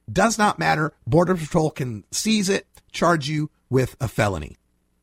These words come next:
There are seventy-one permanent checkpoints. Thirty-two of them are down there by the southern border and a few of them in New Mexico. And they have roving checkpoints. They can actually set up roving checkpoints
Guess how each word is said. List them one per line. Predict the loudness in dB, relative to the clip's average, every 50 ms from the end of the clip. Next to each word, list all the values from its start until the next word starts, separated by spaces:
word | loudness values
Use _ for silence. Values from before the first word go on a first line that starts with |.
| _ _ _ _ _ _ _ _ _ -20 -20 -20 -20 -20 -2 2
There | 2 4 4
are | 4 2 2
seventy-one | 2 2 4 4 4 4 2 2 0 0 0 2 2 2 2 2 0 -4 -6 -10 _ _ _ _
permanent | 0 2 2 2 4 2 0 0 -2 -2 -4 -6 -12 -10
checkpoints. | -2 0 0 0 0 -2 -4 -4 -2 -4 -4 -4 -6 -6 -6 -10 _ _
Thirty-two | 2 4 4 4 4 0 -2 0 2 2 4 4
of | 4 2 2 2
them | 2 2 2 0 -2 -6 -8 _ _ -4
are | -4 -2
down | 0 0 2 2 2 2
there | 2 2 2 2
by | 2 0 0
the | -2
southern | 0 2 2 2 2 0 0 -2
border | -2 -2 -2 -2 -4 -4
and | -6 -6
a |
few | -8 -6 -4 -4 -4
of | -4 -4
them | -6 -6 -4
in | -4 -6 -4 -6 -6 -10 _ _ _ _ _
New | -2 0
Mexico. | 2 0 0 0 -2 -2 -2 -2 -4 -4 -6 -8 _ -20 -20 -20 _ _ _ _ 2
And | 4 4 6 4 4 2 2 2
they | 0 2 2
have | 2 4 4 4 2 0 -2
roving | -4 -2 0 2 4 2 2 2 0 -2 0 -2 -4 -2
checkpoints. | 0 0 0 0 -2 -4 -4 -4 -4 -4 -4 -4
They | -4 0
can | 2 2
actually | 2 2 0 0 0 0
set | 2 2 2 0
up | 0 -2 -2
roving | -2 0 2 4 4 4 2 0 -2 -2 -4 -6 -4
checkpoints | -2 -2 -2 -2 -4 -4 -4 -2 -4 -4 -6 -6 -8